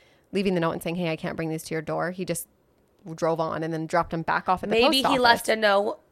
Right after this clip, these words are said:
Speaker 2: and it flew away.
Speaker 1: Yeah,
Speaker 2: He left it in
Speaker 1: exactly.
Speaker 2: the wrong spot. Like, there could be, like, a bunch of different options, but end of the day, we didn't know our, our packages
Speaker 1: Yeah,
Speaker 2: were.
Speaker 1: they were gone.
Speaker 2: They
Speaker 1: So
Speaker 2: were gone.
Speaker 1: luckily, a very nice guy helped Kenzie for l-,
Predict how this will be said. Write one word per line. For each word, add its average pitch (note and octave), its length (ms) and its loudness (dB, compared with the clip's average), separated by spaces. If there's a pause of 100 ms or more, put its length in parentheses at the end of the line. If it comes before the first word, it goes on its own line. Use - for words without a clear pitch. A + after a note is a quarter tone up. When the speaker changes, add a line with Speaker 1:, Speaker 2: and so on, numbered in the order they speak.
Speaker 2:
and G#3+ 120 2
it G#3+ 100 0
flew F#3 260 0
away. C4 680 4
Speaker 1:
Yeah, G3+ 320 10
Speaker 2:
He A#3+ 140 2
left G#3+ 160 8
it G3+ 60 6
in F3 40 8
Speaker 1:
exactly. F#3+ 200 2
Speaker 2:
the F3+ 60 2
wrong F3 220 0
spot. B3+ 640 6
Like, A3 140 4
there A#3 120 -2
could B3 140 -8
be, B3+ 120 0
like, A3+ 160 2
a G3+ 40 -4
bunch G3 280 2
of - 40 -18
different F#3 260 -2
options, F#3 520 -2
but F3+ 360 4 (500)
end G#3+ 180 4
of F#3 80 -4
the F#3+ 80 -2
day, F3+ 440 8
we E3+ 120 0
didn't E3+ 160 2
know D#3+ 120 0
our, D#3+ 380 -4
our F3+ 80 0
packages F#3 340 -10
Speaker 1:
Yeah, - 160 0
Speaker 2:
were. - 60 -2
Speaker 1:
they - 120 -4
were E3 100 -2
gone. - 340 -10
Speaker 2:
They - 60 -2
Speaker 1:
So - 80 0
Speaker 2:
were - 80 0
gone. - 340 -8
Speaker 1:
luckily, F3 300 -6
a E3+ 60 -4
very E3+ 260 -4
nice G3 240 -6
guy G#3 100 -2
helped A3 240 -4
Kenzie F3+ 300 -6
for F3+ 140 -2
l-, E3 200 -8